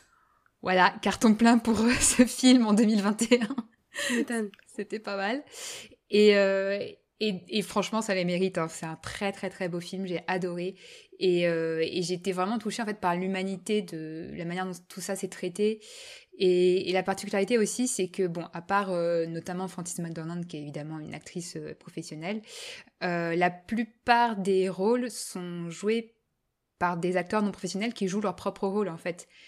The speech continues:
Speaker 1: Et toutes les personnes qu'on croise sur les routes, c'est des gens qui vivent vraiment sur la route et qui incarnent leur propre rôle. Ils ont, ils gardent même leur propre nom.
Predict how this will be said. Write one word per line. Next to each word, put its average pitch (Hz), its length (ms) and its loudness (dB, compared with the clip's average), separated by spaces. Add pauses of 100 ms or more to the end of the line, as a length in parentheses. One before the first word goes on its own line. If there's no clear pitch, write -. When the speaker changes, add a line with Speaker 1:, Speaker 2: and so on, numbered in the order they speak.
(260)
Speaker 1:
Et 175 460 -2
toutes - 240 -8
les 196 140 2
personnes 202 280 2
qu'on 196 160 -2
croise 208 280 0
sur 190 100 -8
les 175 140 -2
routes, 226 180 -2
c'est 185 120 -8
des 165 220 -2
gens 190 180 -2
qui 180 180 -6
vivent 175 160 -4
vraiment 190 320 0
sur 202 120 -4
la 170 120 -2
route 214 260 -4
et 156 60 -6
qui - 160 -12
incarnent 190 320 -4
leur 165 120 -8
propre 175 320 -6
rôle. 185 260 2
Ils 180 80 -2
ont, 165 200 -8
ils 175 80 -8
gardent 170 200 -2
même 180 160 -4
leur 165 120 -6
propre 175 380 -8
nom. 196 200 0